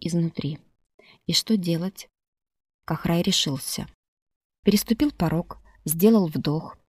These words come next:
замер. За спиной беззвучно закрывалась дверь, отрезая Кахрая от корабля. И сердце застучало быстрее. По крови пронеслась волна знакомого жара,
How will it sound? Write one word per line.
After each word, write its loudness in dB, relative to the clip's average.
замер. -2
За -2
спиной 4
беззвучно 2
закрывалась 0
дверь, 0
отрезая 0
Кахрая 0
от -4
корабля. -2
И -2
сердце 0
застучало -2
быстрее. -2
По -4
крови 6
пронеслась -2
волна 2
знакомого 0
жара, 0